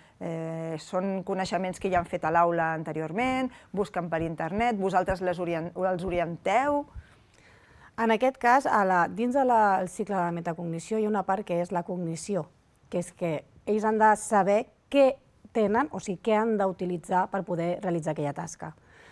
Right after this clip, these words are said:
Speaker 2: Llavors, em, en el cas de que ells hi hagi un bloqueig o no sàpiguen, nosaltres els, els acompanyem, els acompanyem en aquest, eh, cicle, que el, el teníem a la taula, vale, doncs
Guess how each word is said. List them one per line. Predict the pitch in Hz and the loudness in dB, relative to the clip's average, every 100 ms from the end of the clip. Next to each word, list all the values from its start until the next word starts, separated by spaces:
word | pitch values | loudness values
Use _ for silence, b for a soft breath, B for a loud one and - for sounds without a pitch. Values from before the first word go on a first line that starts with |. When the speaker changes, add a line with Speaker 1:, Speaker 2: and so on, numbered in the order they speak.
| B | B
Speaker 2:
Llavors, | 185 180 180 180 _ - | -2 2 2 0 _ 0
em, | 180 175 170 165 | 2 4 0 -2
en | 170 165 | -2 -2
el | 160 | 4
cas | 202 208 | 6 6
de | 165 151 | 2 0
que | 160 | -2
ells | 170 180 | -2 -4
hi | 226 | -2
hagi | 170 170 | -2 -2
un | 185 | -4
bloqueig | 165 151 190 185 165 | -4 -2 -2 0 -2
o | 160 | -4
no | 165 175 | -4 -6
sàpiguen, | - 170 170 175 170 277 b b b | -2 -2 -2 -2 -2 -4 b b b
nosaltres | 196 196 226 226 | -2 0 2 2
els, | 202 - _ - | 2 -6 _ 0
els | 196 196 | 2 2
acompanyem, | 185 180 170 175 175 165 151 - | -2 -2 -2 0 -2 -2 -6 -6
els | 180 175 | -6 -4
acompanyem | 175 175 196 170 - | -4 -4 -4 -4 -4
en | 165 160 | -4 -4
aquest, | 156 170 - - | -2 -6 -6 -6
eh, | 170 160 | -4 -4
cicle, | - 226 208 190 294 | -4 -4 0 2 2
que | 165 151 | 0 -2
el, | |
el | - 165 | -2 -6
teníem | 160 170 | -4 -2
a | 170 | -2
la | 156 | 0
taula, | 180 190 180 311 _ b b b _ _ - | 0 0 -2 -4 _ b b b _ _ 2
vale, | 190 165 233 | 4 4 0
doncs | 196 - | -4 -6